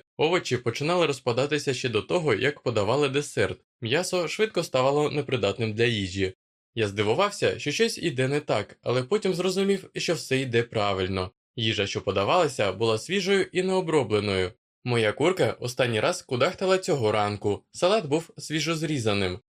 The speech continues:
Незабаром я почав цінувати та чекати на цей рівень екстремальної чилійської свіжості. Коли я повернувся до Ванкувера,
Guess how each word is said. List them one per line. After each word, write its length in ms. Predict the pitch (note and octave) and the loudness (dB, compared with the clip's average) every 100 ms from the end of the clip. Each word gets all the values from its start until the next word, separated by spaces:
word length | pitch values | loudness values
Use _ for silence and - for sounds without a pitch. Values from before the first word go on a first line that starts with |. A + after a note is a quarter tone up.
| - | -2
Незабаром 580 | B2+ G#2 G2+ F#3 F#3 D#3 | 0 2 2 2 2 0
я 120 | F3+ | 0
почав 340 | F#3+ F#3 G3 - | 0 0 -2 -2
цінувати 560 | F3+ D#3 D3 F3 D#3 | -2 0 2 2 0
та 140 | B2+ B2+ | -2 -4
чекати 420 | C3+ C#3 D3 D3+ | -2 0 0 0
на 140 | B2+ | -2
цей 220 | B2 B2+ | -2 0
рівень 300 | A2+ C#3 C#3+ - | 2 2 0 -2
екстремальної 720 | - - C3+ A2 C#3+ D#3+ D3+ | -6 -2 0 2 2 2 -2
чилійської 580 | - G#2+ G2+ F#2+ A2+ G#2+ | -2 -2 -4 -4 -4 -4
свіжості. 760 | - A2+ G#2 G#2 - G2+ G2 - _ _ _ - | -4 -4 -2 -2 -4 -2 -2 -4 _ _ _ -4
Коли 240 | A2+ G#2 | 0 2
я 100 | G2+ | 2
повернувся 580 | G#2+ G#2+ A2+ A2 G2+ G#2+ | 0 0 2 0 0 0
до 100 | G#2 | 2
Ванкувера, 720 | G#2 G#2 F#3 F3 A2+ F#2 - | 2 0 0 2 2 0 -4